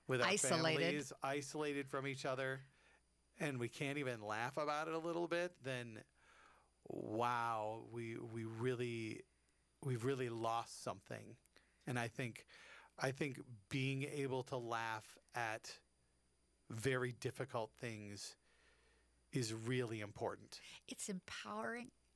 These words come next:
Speaker 2: and it's healing at the same point in time.
Speaker 1: Mm-hmm.
Speaker 2: It,
Speaker 1: Mm-hmm.
Speaker 2: I think that being able to face something critical and be able not to be overwhelmed by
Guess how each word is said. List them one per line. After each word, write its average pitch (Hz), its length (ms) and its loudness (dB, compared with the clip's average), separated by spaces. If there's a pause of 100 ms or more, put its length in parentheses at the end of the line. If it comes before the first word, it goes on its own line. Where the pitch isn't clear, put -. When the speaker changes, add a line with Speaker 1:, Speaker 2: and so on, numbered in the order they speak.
(120)
Speaker 2:
and 180 280 2
it's 165 200 -4
healing 98 500 -4
at - 140 -6
the 90 80 -8
same 87 280 -4
point 85 240 -8
in 101 60 -10
time. 107 360 -6 (140)
Speaker 1:
Mm-hmm. 147 100 0
Speaker 2:
It, 127 60 -2
Speaker 1:
Mm-hmm. 127 200 -2 (400)
Speaker 2:
I 170 60 2
think 190 240 -2
that 170 140 2 (460)
being 220 360 0 (100)
able 185 380 2
to 170 200 -2
face 151 420 -2
something 131 520 -4
critical 135 680 -2 (200)
and 139 580 -2 (200)
be 113 180 -2
able 151 280 0
not 139 300 0
to 147 100 -6
be 135 180 -6
overwhelmed 131 680 -2
by 101 220 0